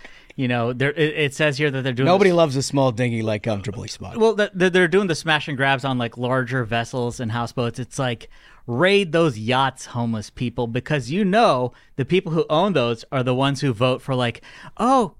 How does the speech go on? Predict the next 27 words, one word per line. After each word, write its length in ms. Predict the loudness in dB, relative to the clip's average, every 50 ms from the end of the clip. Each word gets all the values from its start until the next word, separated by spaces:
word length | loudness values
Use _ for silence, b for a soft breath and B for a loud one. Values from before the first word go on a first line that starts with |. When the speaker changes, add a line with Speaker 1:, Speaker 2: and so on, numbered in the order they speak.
| -10 -8
Speaker 1:
we 100 | -4 -2
gotta 180 | -2 -2 -2
get 160 | -2 -2 -2
rid 120 | -2 -4 -4
of 60 | -4
cash 300 | -4 -6 -6 -6 -6 -6
bail 260 | -6 -6 -4 -4 -4
guys." 460 | -4 -4 -6 -6 -6 -8 -12 -14 -18 _ -10 -4
You 140 | -2 0 2
know, 260 | 4 2 2 2 2
like, 260 | 0 0 0 -2 B B B B B B
it's 180 | -4 -4 -4 -4 _
all 340 | 4 4 6 6 6 6 4
the, 120 | 4 0 -2
the, 380 | -6 -8 -8 -6 -6 -6 -6 -4 -2
the, 140 | -2 0 0
like, 200 | 0 0 -2 -4 -8 -14 -18 -8 _
biggest 380 | -2 0 0 0 -2 -2 -6 -6
problem 460 | -2 0 2 2 2 0 0 -2 -4
with 140 | -4 -6 -4
San 200 | -4 -2 -2 -2
Francisco 720 | -2 -4 -6 -4 -4 -6 -6 -6 -2 0 0 0 0 -2 b b b b b b b b -2
is 300 | 0 0 0 -2 -4 -10 -8 -6
the 80 | -6
class 500 | -6 -6 -4 -2 -2 0 0 -2 -4 -4 -6
of, 180 | -6 -6 -4
like, 280 | -4 -6 -6 -6 -10